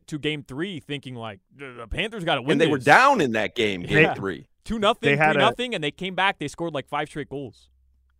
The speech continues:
Speaker 3: Uh, that, I think that was game five of that. They fell down three nothing and then went to,
Speaker 2: <laughs>
Speaker 3: I'm just telling you, they went, uh, uh, uh, to Washington after
Speaker 2: And we
Speaker 3: that.
Speaker 2: thought Chris Volstad was still on the Marlins rotation, so, I mean.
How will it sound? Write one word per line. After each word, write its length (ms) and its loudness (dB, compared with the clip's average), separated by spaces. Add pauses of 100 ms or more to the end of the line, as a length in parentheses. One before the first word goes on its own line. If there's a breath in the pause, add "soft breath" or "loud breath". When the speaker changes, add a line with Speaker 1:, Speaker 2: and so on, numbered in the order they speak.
(280)
Speaker 3:
Uh, 300 2
that, 160 2
I 100 4
think 80 -8 (140)
that 160 -2
was 100 -2
game 240 -4
five 500 2
of 60 -6
that. 180 -8
They 120 -10
fell 240 -4
down 240 -2
three 240 -6
nothing 500 -4 (320)
and 160 -4
then 140 -4
went 180 -4
to, 280 -2
Speaker 2:
<laughs> 40 -2
Speaker 3:
I'm 120 2
just 120 -14
telling 200 2
you, 140 -8
they 100 -2
went, 200 -2 (100)
uh, 600 -2
uh, 280 -10
uh, 220 -10
to 100 -6
Washington 400 2
after 160 2
Speaker 2:
And 100 0
we 40 0
Speaker 3:
that. 80 -12
Speaker 2:
thought 180 -2
Chris 200 -4
Volstad 480 -2
was 100 -8
still 180 -6
on 120 -4
the 80 -8
Marlins 360 -4
rotation, 520 -8
so, 260 -6
I 60 -6
mean. 340 -8